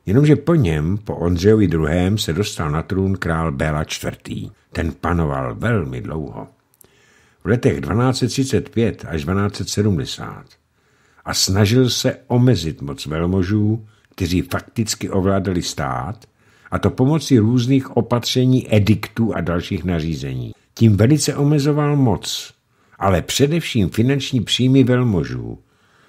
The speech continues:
což se jim přirozeně velmi nelíbilo, a proto se tí velmoži stavěli králi na odpor. Aby si Béla čtvrtý moc upevnil,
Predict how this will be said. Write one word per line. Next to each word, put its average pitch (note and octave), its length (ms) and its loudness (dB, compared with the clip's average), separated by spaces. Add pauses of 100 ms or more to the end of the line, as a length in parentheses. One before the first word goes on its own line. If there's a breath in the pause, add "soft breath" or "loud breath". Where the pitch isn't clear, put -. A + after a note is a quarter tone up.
(140 soft breath)
což - 240 0
se G2 60 0
jim F2+ 120 2
přirozeně F#2 840 2
velmi F#2+ 320 2
nelíbilo, F#2 720 2 (640 soft breath)
a D#2 100 -4
proto G2 300 0
se G#2+ 200 -2
tí E2+ 180 -2
velmoži F2+ 460 2
stavěli E2+ 640 0 (260)
králi C#2+ 380 -2
na B1 160 -6
odpor. - 480 -14 (240 soft breath)
Aby C3 180 4
si C3+ 140 0
Béla C3 260 0
čtvrtý C3 420 -6
moc E2+ 240 -2
upevnil, G2+ 720 -4